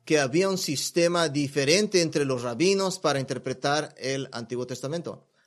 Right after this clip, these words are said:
De hecho, cuando sucedió la reinterpretación del Antiguo, Jesús a menudo lo corrigió con los malvados falsos líderes de Israel. "Y esto es lo que significa", decía Jesús.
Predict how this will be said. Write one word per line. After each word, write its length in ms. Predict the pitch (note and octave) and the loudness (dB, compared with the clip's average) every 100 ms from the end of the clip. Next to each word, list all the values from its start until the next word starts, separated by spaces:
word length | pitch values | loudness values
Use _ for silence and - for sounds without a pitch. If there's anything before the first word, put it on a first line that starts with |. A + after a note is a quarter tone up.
| - | 4
De 140 | D#3 | 4
hecho, 380 | F#3 D3 G#2+ _ _ _ _ _ _ | 6 0 -6 _ _ _ _ _ _
cuando 380 | - C3+ C#3+ C#3+ | -2 0 2 2
sucedió 440 | D#3 D3 C#3+ D#3+ | 0 2 2 6
la 300 | F3+ E3+ C#3 | 6 4 2
reinterpretación 1000 | C3+ D#3 D3+ C#3 B2 C#3 C#3 C3+ D#3+ F#3 | 0 0 0 -4 -4 -4 -2 -2 2 2
del 140 | E3 C#3 | 2 0
Antiguo, 560 | B2 D3+ F#3 D#3 D3 - _ | -2 0 0 0 -2 -8 _
Jesús 540 | _ C3+ B2+ - G3 F#3+ | _ -4 -2 0 0 2
a 80 | E3 | 0
menudo 640 | C#3+ C3+ D3 D#3+ D#3 - _ _ _ _ | 0 0 2 0 0 -12 _ _ _ _
lo 460 | - B2+ C#3+ C#3 - _ _ _ _ _ | -4 2 2 0 -12 _ _ _ _ _
corrigió 1040 | - D#3+ D3 D3 C3+ D#3+ G3 A#3+ C3+ A2 - | 4 6 6 0 -4 6 8 8 4 -8 -12
con 200 | - D3+ | -4 0
los 180 | D3 C3+ | 0 0
malvados 640 | C#3 B2+ D3+ E3+ D3+ - | -2 2 2 4 2 -2
falsos 500 | - E3 F#3 F#3 C#3+ | 4 6 6 2 -2
líderes 440 | A#2+ G3 F#3+ C#3+ A#2+ | 0 0 2 0 -2
de 60 | |
Israel. 260 | A#2+ A#2 A2 | -6 -8 -6
"Y 200 | B2 D3+ | -2 0
esto 220 | G3 G3 | 0 0
es 60 | E3 | 0
lo 100 | C#3 | 0
que 100 | C#3+ | -2
significa", 560 | D#3 C#3 A#2+ C#3+ C#3+ | 0 -2 0 -2 0
decía 240 | B2 A#2 B2+ | -4 -4 -4
Jesús. 460 | A#2+ G#2+ F#2+ - | -6 -10 -14 -18